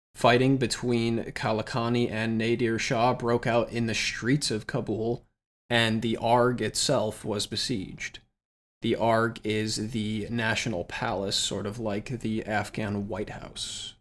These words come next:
Kalakani was holed up in the palace for four days until October thirteenth,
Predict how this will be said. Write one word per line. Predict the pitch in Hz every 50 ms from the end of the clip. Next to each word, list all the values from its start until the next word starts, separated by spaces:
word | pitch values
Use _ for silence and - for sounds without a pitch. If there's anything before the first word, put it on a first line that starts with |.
| _ _ _ _ _ _ _ _
Kalakani | - 139 120 117 113 - - 131 127 131 131 127 120
was | 117 117 113 113 113 110
holed | - - - - 131 127 123 123
up | 127 120 113 -
in | - 117 117
the | 117 110
palace | - - 123 113 113 117 120 117 - -
for | - - - 131 117 113 104 107
four | - - - 143 139 139 143
days | 139 139 127 120 104 - - - - - -
until | - 110 107 107 - - - 120 110 113 113
October | - - 104 110 - - - 131 113 113 110 113 107
thirteenth, | - 117 110 98 - - - 147 147 151 151 - - -